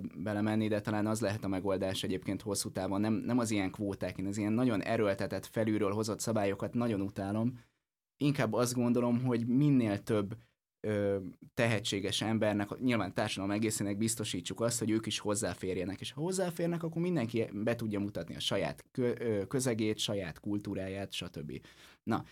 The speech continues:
de hogy ami mondjuk a Bo-, Bond filmekre, ö, vonatkozik, hogy, öm, nyilván itt, ö, itt, aki mondjuk egy kicsit hagyománytisztelőbb, annak feláll a szőr a hátán, nem azért, mert utálja mondjuk a fekete karaktereket,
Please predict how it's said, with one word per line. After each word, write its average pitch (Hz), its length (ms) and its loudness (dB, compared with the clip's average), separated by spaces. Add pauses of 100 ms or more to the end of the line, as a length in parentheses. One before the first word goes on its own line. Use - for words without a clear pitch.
(140)
de 101 260 4
hogy 113 240 4
ami 120 240 4
mondjuk 113 240 2
a 113 40 2
Bo-, 117 340 0
Bond 117 320 2
filmekre, 101 720 -2 (400)
ö, 95 180 0
vonatkozik, 120 640 0
hogy, 110 480 0
öm, 110 400 4 (760)
nyilván 117 320 4
itt, 113 240 0
ö, 78 200 -2
itt, 113 300 -4
aki 107 440 2
mondjuk 104 280 0
egy 98 100 -4
kicsit 101 260 -6
hagyománytisztelőbb, 107 880 0
annak 101 300 -2
feláll 107 320 2
a 92 60 -4
szőr 101 260 -2
a 85 40 0
hátán, 110 480 -2
nem 110 140 2
azért, 95 240 0
mert 92 140 -4
utálja 95 340 -6
mondjuk 90 240 -6
a 76 40 -10
fekete 92 360 -6
karaktereket, 127 760 0